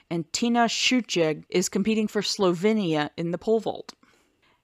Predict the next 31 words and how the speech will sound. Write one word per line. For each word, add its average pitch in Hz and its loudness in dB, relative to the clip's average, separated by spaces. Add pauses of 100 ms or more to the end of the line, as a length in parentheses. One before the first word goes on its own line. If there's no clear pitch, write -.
(340)
Outside 247 6
of 180 0
the 185 0
Razorbacks, 165 0
our 180 4
other 220 4
Olympians 196 2
are 170 6
all 208 4
associated 180 2
with 170 0
our 165 2
minor 160 2
league 160 -2
baseball 208 2
teams. - -8 (760)
Team 220 0
U 208 4
S 196 0
A 190 4
will 180 2
feature 170 0
former 202 0
Arkansas 175 2
Traveler 175 2
and 160 -4
current - -6
Tacoma 180 -2
Rainier 175 0 (420)
Eric 190 6
Filia, 220 4